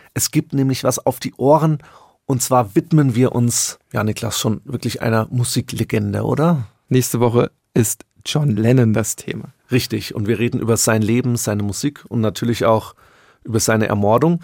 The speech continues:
Speaker 1: Und wir machen das jetzt nicht ganz klassisch von A bis Z irgendwie, sondern wir haben Songs dabei und entlang dieser Songs wollen wir so ein bisschen in die damalige Zeit eintauchen. Also abonniert am besten Tatort Geschichte und hört unbedingt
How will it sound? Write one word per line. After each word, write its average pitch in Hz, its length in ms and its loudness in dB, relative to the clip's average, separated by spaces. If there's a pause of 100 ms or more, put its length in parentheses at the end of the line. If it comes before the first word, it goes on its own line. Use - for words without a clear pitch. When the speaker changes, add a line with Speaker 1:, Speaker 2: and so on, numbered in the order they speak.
(720)
Speaker 1:
Und 123 80 2
wir 131 140 4
machen 151 160 0
das 131 100 -4
jetzt - 160 -4
nicht 123 220 -4
ganz - 480 -4 (240)
klassisch - 360 -6
von 113 140 -6
A 104 100 2
bis - 180 -4
Z 170 260 0
irgendwie, 135 280 0
sondern 120 320 0
wir 107 100 -2
haben 101 120 -4
Songs 127 360 0
dabei 104 420 2
und 107 260 -6
entlang 110 360 -2
dieser 117 220 -6
Songs 110 500 -6
wollen 110 160 0
wir 110 100 -2
so - 100 -8
ein 104 80 -6
bisschen 110 340 -4
in 110 100 -8
die 98 120 -8
damalige 107 640 -2
Zeit 101 400 -4
eintauchen. 127 680 -2 (640)
Also 104 400 -2 (240)
abonniert 117 420 0
am 135 80 0
besten 123 260 -2
Tatort 117 380 -2
Geschichte 113 560 -4 (320)
und 95 200 -6
hört 107 220 -2
unbedingt 113 640 -4